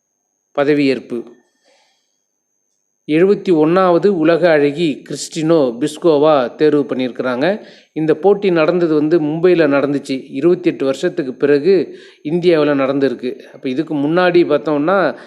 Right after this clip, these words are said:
இருபத்தி ஏழு வருஷமா இந்தியாவுல நடக்கல. இந்த ஆண்டு நடந்த இந்த போட்டியில முதலிடம் பெற்றுச்சது யார் அப்படின்னா, கிறிஸ்டினா பிஸ்கோவா அப்படிங்கிற இருபத்தி நான்கு வயதுடைய செக் குடியரசு பெண்மணி தான்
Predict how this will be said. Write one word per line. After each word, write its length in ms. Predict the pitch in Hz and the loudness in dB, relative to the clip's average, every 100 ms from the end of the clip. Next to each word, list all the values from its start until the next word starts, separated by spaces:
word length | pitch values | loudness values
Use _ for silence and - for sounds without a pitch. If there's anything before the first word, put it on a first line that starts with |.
| - - | -20 -16
இருபத்தி 500 | - 151 185 180 175 156 143 131 127 127 123 139 | -4 0 0 0 -2 0 2 0 -2 -6 -6 0
ஏழு 360 | 160 175 156 | 2 4 4
வருஷமா 340 | 156 170 170 165 | 2 0 0 2
இந்தியாவுல 400 | 151 160 147 135 | 2 2 4 2
நடக்கல. 600 | 127 139 143 131 110 - _ _ _ _ - | 0 0 0 -4 -6 -14 _ _ _ _ -6
இந்த 260 | 165 185 | -2 2
ஆண்டு 200 | 185 185 | 2 2
நடந்த 360 | 180 165 156 156 | 2 0 0 0
இந்த 200 | 147 143 | 0 0
போட்டியில 600 | - 165 165 143 147 147 | 0 -2 -2 0 2 2
முதலிடம் 540 | 151 151 175 175 156 | 0 0 0 2 0
பெற்றுச்சது 480 | 156 135 139 - 139 | -2 -4 -6 -6 -6
யார் 420 | 131 135 156 139 | -2 0 2 0
அப்படின்னா, 400 | 120 131 160 202 - - _ - | -2 -2 -2 -2 -10 -20 _ -6
கிறிஸ்டினா 680 | 180 180 - 185 165 185 - 123 | -6 -6 -4 0 2 0 -2 -4
பிஸ்கோவா 760 | 147 - - 165 151 156 131 - | -8 -2 2 4 4 2 0 -4
அப்படிங்கிற 640 | 131 143 143 160 180 117 - - - | -6 -2 2 2 2 0 -6 -20 -14
இருபத்தி 380 | 151 170 180 170 | -2 0 2 0
நான்கு 320 | 156 151 156 | 0 2 2
வயதுடைய 600 | 139 156 160 147 175 156 | 2 2 2 2 2 2
செக் 360 | 120 170 175 - | 0 -2 -2 -4
குடியரசு 840 | 160 170 170 151 - 160 123 113 - | -4 0 2 2 0 -2 -2 -4 -4
பெண்மணி 400 | 143 156 143 135 | -2 0 0 0
தான் 300 | 170 135 | 0 -2